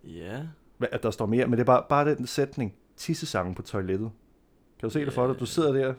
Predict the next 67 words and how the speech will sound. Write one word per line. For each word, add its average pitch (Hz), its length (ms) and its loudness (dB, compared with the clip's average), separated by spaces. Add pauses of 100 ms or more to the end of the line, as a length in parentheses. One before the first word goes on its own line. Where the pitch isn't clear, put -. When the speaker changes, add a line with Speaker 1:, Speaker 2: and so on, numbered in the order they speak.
(160)
Speaker 2:
tror 135 200 -2
sådan 131 180 -2
ned, 127 120 -2
at 92 120 -4
det 95 80 -2
var, 92 80 -4 (140)
ja, 85 120 -4 (400)
bukser 123 280 2
ned, 123 260 4
og 120 180 0
så 139 160 0 (360)
har 117 160 -6
du 131 100 -4
et 120 40 -2
eller 127 120 -2
andet 123 140 0
kørende 123 240 0
med 113 100 2
dem 113 120 2
ved 117 80 0
siden 135 260 -4
af, 120 40 0
eller 107 120 2
også 123 120 0
står 127 100 2
du 101 60 0
flere 160 280 0
i 143 40 4
samme 117 300 -2
bu-, - 80 -16
ej, 104 140 0
jeg 90 100 -4
ved 85 60 -10
det 85 100 -10
slet 95 160 -6
ikke, 98 120 -4
nu 107 40 -6
får 104 140 0
jeg 95 80 0
billeder 104 200 -2
i 95 40 -4
hovedet. 98 200 -4 (460)
Speaker 1:
Det 113 80 0
er 120 40 0
ligesom, 120 280 -2
hvis 107 160 -6
man 110 120 -6
sidder 113 300 -4
og, 87 420 -8 (380)
og, 60 300 -12 (240)
og 107 60 -14
snakker 107 360 -6
om, 107 280 -8
øh, 101 60 -10 (100)
hvad - 380 -12
hedder - 120 -12
det, 110 80 -14
slængeslagsk-, 117 600 -4
eller 117 300 -4
Speaker 2:
Ja. 214 220 8
Speaker 1:
slængeslagskib, 131 680 0
øh, 123 200 -2
mens 127 180 -4
man 139 100 -4
skider. 143 300 -8
Speaker 2:
Præcis. 190 600 4
Speaker 1:
Ja. 117 100 -2